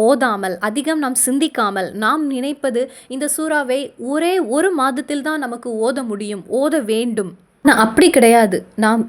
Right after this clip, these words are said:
எப்பொழுதும் ஓத வேண்டிய நமது மலை போலுள்ள தேவைகளை நம்மளிடத்தில் பஞ்சு போல கொண்டு வரக்கூடிய ஒரு சூறாவாகும்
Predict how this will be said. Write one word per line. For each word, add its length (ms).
எப்பொழுதும் 480
ஓத 160
வேண்டிய 360
நமது 260
மலை 200
போலுள்ள 540
தேவைகளை 520
நம்மளிடத்தில் 580
பஞ்சு 420
போல 440
கொண்டு 320
வரக்கூடிய 440
ஒரு 180
சூறாவாகும் 580